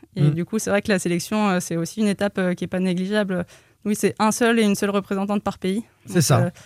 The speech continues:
Speaker 2: Un seul, une seule en l'occurrence. Et
Speaker 1: Ouais.
Speaker 2: vous êtes trois véliplanchistes en équipe de France olympique, euh, sur cette année deux mille vingt-deux. Tu es en compagnie de Lucie Belbéoc et de Delphine Cousin. Et une seule de vous trois, alors que vous êtes sans doute meilleure, euh, intrinsèquement que certaines concurrentes,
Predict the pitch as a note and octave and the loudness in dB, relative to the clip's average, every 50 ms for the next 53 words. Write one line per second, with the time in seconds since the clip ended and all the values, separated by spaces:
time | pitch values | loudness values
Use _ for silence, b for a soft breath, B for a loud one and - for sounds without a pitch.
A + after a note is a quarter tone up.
0 | B B F#3+ F#3+ - - G3 G3+ A3 A3 G3 - - F3+ E3+ D#3 - - F#3+ G3 | B B 4 4 4 4 6 6 6 4 4 2 2 4 4 4 6 6 6 6
1 | F3+ E3 D#3+ D3 - D#3+ D#3 F3 A3+ B3 - - - D#3+ D#3+ D#3+ D3 D3 D3+ D3 | 6 6 6 6 6 6 6 6 6 4 2 0 2 4 4 6 6 6 6 6
2 | D#3+ D#3+ - - - E3+ A3+ A3+ F#3+ F#3 F3 E3+ C#3+ D#3+ E3 D3+ - A3+ G3+ - | 6 4 4 2 0 2 4 4 6 6 6 6 6 6 4 4 4 2 2 2
3 | F#3+ E3 D#3 B2+ - D#3+ D3 D3+ C3+ - E3 D#3+ - - D#3+ D3 C#3+ B2+ - A#3 | 4 4 4 4 4 4 4 4 4 4 4 2 4 6 6 6 6 4 4 2
4 | B3+ - - - A#2 B2 C3+ B2 - D3 A#2 - D#3+ C#3+ - D3 D3+ D3+ C#3+ C#3+ | 0 0 -4 -6 -4 -2 0 0 2 0 2 2 2 4 4 4 4 6 6 6
5 | D3 D3+ D3 C#3+ C3+ C#3+ C#3+ D3 D3 E3 F#3 A3 A#3+ B3 G#3+ - E3 D3+ C#3 B2 | 6 6 6 6 6 6 6 6 8 8 6 6 6 4 0 0 2 2 2 2
6 | D3 D3 A#2 D#3 D3+ D#3+ E3 C#3+ D3 C#3+ C#3 C#3 C#3 D3 D3+ - - - F3 D#3 | 2 2 4 4 4 4 4 6 6 6 6 8 6 6 4 2 0 0 2 4
7 | D3+ D3 C#3+ C#3 C#3+ D3 D3+ D#3+ F#3 G#3 A3 - - - A#2+ G#2+ C#3+ C#3+ C#3 C3+ | 4 4 6 6 6 6 6 6 6 4 2 0 -4 -10 -4 0 2 4 6 6
8 | C#3 C3+ C3+ C#3+ C#3+ C3 - - F#3 F#3+ - - F3+ E3+ C#3+ C#3+ C3+ C3+ D3+ - | 6 6 6 4 4 2 0 -2 -2 -2 -2 0 0 2 2 4 4 2 2 0
9 | - C#3 C3+ C#3 C3+ C3+ C3+ C3+ C3+ C#3 C3 D3 C#3+ C#3+ C3 - F#3 F#3+ F#3+ E3 | 0 0 2 4 4 4 4 2 2 0 0 2 2 2 4 2 0 0 2 2
10 | D3 C#3+ C#3+ C3 - - F#3+ G3+ G#3+ - - C#3+ C#3 C#3+ C#3+ - - D#3+ D#3 D3 | 2 2 2 0 0 2 2 2 2 2 4 4 4 4 4 2 2 2 2 4
11 | D3 D3 C#3+ C3+ B2+ C3 C3+ C3 D#3 E3 D#3 - - E3 D#3 D#3 D3+ B2+ D#3 E3 | 4 4 2 2 2 2 2 2 2 2 2 0 0 0 2 2 2 2 2 4
12 | E3 E3+ E3+ E3+ F3 F3+ F3 E3 D3+ B2+ A2 A2 - C3 C3+ B2+ C3 B2+ A#2 C3+ | 4 6 6 6 6 6 6 4 4 2 0 -2 -2 0 2 2 2 2 2 2
13 | C3 - - C#3+ A2+ - D#3 C#3 A#2 D3 D3+ D#3 D#3 D3+ A#2+ - D3+ D3+ D#3 D3+ | 2 2 2 0 0 2 0 -2 0 -2 -2 0 0 -2 -2 0 0 2 2 4
14 | C#3+ C3+ C3 A2+ - - C3+ A2+ - D3+ C#3+ C3+ C3+ C3 B2 A2+ - C#3 A#2+ - | 4 4 2 0 0 -2 -6 -4 -2 -2 0 0 0 0 -2 -2 -4 -6 -4 -2
15 | - D3+ C#3+ D3+ D3+ C#3+ - - - | 0 0 2 2 2 0 -2 -6 -14